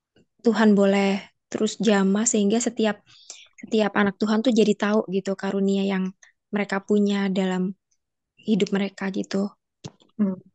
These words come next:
Speaker 2: hmm. Makasih, Nia. Eh, ini juga, aku juga mau nanya nih,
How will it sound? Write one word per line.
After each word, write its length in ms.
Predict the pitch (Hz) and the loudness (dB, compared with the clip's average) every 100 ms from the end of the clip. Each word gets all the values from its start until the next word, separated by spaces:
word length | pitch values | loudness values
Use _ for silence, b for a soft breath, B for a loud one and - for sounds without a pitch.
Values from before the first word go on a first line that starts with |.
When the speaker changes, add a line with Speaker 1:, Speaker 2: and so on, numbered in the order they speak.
| - | -14
Speaker 2:
hmm. 240 | 226 202 - _ _ _ _ _ _ _ _ _ _ - 214 | -8 -8 -10 _ _ _ _ _ _ _ _ _ _ -4 0
Makasih, 400 | 208 214 220 196 | 2 4 6 4
Nia. 400 | 190 196 190 - - - - B - - | 4 2 2 -4 -16 -20 -18 B -12 0
Eh, 540 | 233 214 208 208 208 220 - _ _ - | 4 6 6 4 0 -2 -6 _ _ 2
ini 240 | 254 247 285 | 8 10 8
juga, 400 | 254 196 285 339 - | 6 4 2 0 -6
aku 320 | 254 240 294 | -2 6 6
juga 240 | 240 208 | 8 4
mau 160 | 208 208 | 0 2
nanya 240 | 220 269 | 6 6
nih, 240 | 269 254 | 6 0